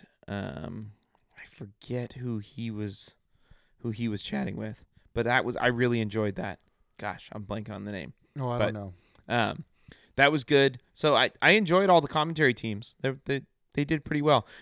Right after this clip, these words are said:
Speaker 1: So the F P O ones, there was l-, a little bit snoozy with, uh, uh, on a couple of 'em, like Nate Perkins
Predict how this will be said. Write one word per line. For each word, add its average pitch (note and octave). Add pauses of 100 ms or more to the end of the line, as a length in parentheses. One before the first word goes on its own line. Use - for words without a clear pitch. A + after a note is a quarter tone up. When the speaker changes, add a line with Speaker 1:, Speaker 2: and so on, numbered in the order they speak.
Speaker 1:
So C#3+
the C#3+
F E3+
P F#3
O F#3
ones, E3
there D3
was A#2+
l-, C3+
a G#2+
little D#3
bit E3+
snoozy D#3+
with, C#3 (360)
uh, A2 (300)
uh, -
on B2+
a B2
couple C#3+
of C3+
'em, C#3
like A2
Nate B2
Perkins B2